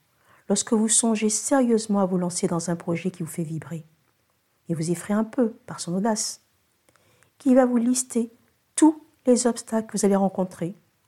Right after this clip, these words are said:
jusqu'à vous amener à renoncer. Cette voix pessimiste, guidée par vos peurs et votre manque de confiance en vous,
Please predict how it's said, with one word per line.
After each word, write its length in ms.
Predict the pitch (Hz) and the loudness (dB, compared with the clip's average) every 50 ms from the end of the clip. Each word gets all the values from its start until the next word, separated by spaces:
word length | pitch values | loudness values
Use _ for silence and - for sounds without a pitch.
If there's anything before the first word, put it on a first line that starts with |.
| _ _ _ _ _ _ _ _ | _ _ _ _ _ _ _ _
jusqu'à 420 | - - 247 240 - - - 214 | -6 -4 -2 -2 -2 0 0 0
vous 220 | 190 190 190 170 208 | 2 2 0 0 0
amener 320 | 185 185 180 180 185 175 | 0 0 0 0 0 -2
à 60 | 165 | -2
renoncer. 560 | 170 - 180 170 170 165 - - - - - 156 _ _ _ _ _ _ _ _ _ _ _ _ _ _ _ _ _ _ _ _ _ _ _ _ _ _ _ _ _ _ _ _ _ _ _ | -2 -4 -4 -4 -4 -6 -8 -10 -12 -14 -16 -18 _ _ _ _ _ _ _ _ _ _ _ _ _ _ _ _ _ _ _ _ _ _ _ _ _ _ _ _ _ _ _ _ _ _ _
Cette 360 | _ - - 214 208 208 - 226 | _ -6 -2 -2 -2 -2 0 -2
voix 420 | 208 185 170 160 160 147 - - _ _ _ _ _ _ _ _ _ _ _ _ _ _ _ _ _ | -2 -2 -4 -6 -8 -8 -10 -14 _ _ _ _ _ _ _ _ _ _ _ _ _ _ _ _ _
pessimiste, 800 | - 269 254 254 - - 240 214 180 165 165 - - - - - _ _ _ _ _ _ _ _ _ _ _ _ _ _ _ _ _ _ _ _ _ _ - | 0 0 2 2 0 0 0 0 -2 -2 -4 -8 -12 -16 -18 -18 _ _ _ _ _ _ _ _ _ _ _ _ _ _ _ _ _ _ _ _ _ _ -2
guidée 240 | 240 208 254 254 | 0 4 4 4
par 180 | 254 254 226 214 | 4 4 2 2
vos 140 | 208 226 220 | 2 2 0
peurs 400 | 220 - - 214 202 202 202 214 | 0 -2 0 2 2 2 2 2
et 80 | 202 | 0
votre 320 | 190 - 196 185 - - 196 | 0 0 0 -2 -2 -2 -2
manque 180 | 190 196 202 | 0 0 2
de 100 | 180 202 | 2 0
confiance 500 | 190 196 - 196 185 - 185 175 175 - 180 | 0 0 0 -2 -2 0 -2 -2 -2 -2 -2
en 80 | 165 | -2
vous, 200 | 156 160 151 160 | -2 -4 -6 -10